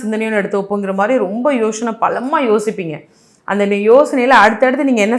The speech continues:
செய்யணும், அடுத்தடுத்து நம்ம எப்படி வின் பண்ணணும் அப்படிங்கிறதுக்கு உண்டான வாய்ப்பு அதிகமாவே இருக்கும். இதுல, இந்த இதுல வந்து எப்படின்னா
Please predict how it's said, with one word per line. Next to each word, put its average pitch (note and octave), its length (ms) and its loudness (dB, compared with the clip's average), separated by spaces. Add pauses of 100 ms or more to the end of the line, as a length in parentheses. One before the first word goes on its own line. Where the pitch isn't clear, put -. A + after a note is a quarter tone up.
செய்யணும், G3+ 320 0
அடுத்தடுத்து A#3 420 0
நம்ம A3+ 180 -2
எப்படி G3+ 260 -4
வின் A#3 220 -2
பண்ணணும் F#3+ 500 0 (380)
அப்படிங்கிறதுக்கு A3 480 0
உண்டான G#3 300 -2
வாய்ப்பு G3 380 0
அதிகமாவே E3+ 440 -4
இருக்கும். D3+ 440 -8 (960)
இதுல, A3+ 300 8
இந்த A#3+ 200 2
இதுல C4+ 220 4
வந்து A#3+ 260 2
எப்படின்னா G#3+ 300 0